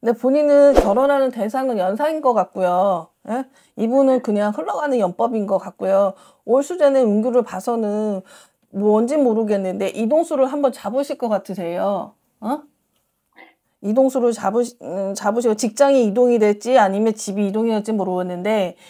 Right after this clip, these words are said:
Speaker 1: 이동수가 보이거든요. 하반기 운기, 운기로 봐서는. 그리고 제가 뭐 하나 점을 좀 많이 보시나요?
Speaker 2: 아니요. 점은 잘 안 보고 저희
Speaker 1: 네네.
Speaker 2: 엄마가 조금 그래도
Speaker 1: 네.
Speaker 2: 좀 보시는 것 같더라고요.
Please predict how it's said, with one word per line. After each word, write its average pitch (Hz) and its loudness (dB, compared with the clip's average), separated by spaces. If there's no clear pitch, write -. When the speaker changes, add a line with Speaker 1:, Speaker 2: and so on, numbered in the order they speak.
Speaker 1:
이동수가 247 2
보이거든요. 208 -2
하반기 262 2
운기, 196 -2
운기로 208 0
봐서는. 226 0
그리고 262 0
제가 214 -2
뭐 202 0
하나 277 -2
점을 247 2
좀 294 -2
많이 240 2
보시나요? 240 2
Speaker 2:
아니요. 302 -20
점은 214 -14
잘 165 -8
안 127 -16
보고 127 -18
저희 214 -2
Speaker 1:
네네. 180 -4
Speaker 2:
엄마가 - -16
조금 - -20
그래도 - -20
Speaker 1:
네. 190 -6
Speaker 2:
좀 - -20
보시는 98 -20
것 85 -20
같더라고요. - -20